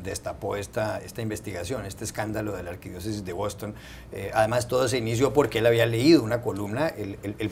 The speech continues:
el día anterior al, a, a aquel en el cual tomó posesión como director del diario de Boston Globe, una columna donde alguien decía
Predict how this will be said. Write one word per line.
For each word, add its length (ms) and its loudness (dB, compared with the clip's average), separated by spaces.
el 120 -4
día 160 8
anterior 560 4
al, 340 -2
a, 360 0
a 120 6
aquel 260 0
en 100 2
el 140 0
cual 180 0
tomó 220 4
posesión 480 2
como 200 -8
director 440 -4
del 120 2
diario 200 2
de 80 2
Boston 340 -4
Globe, 240 -6
una 140 -2
columna 360 0
donde 220 2
alguien 260 0
decía 420 -2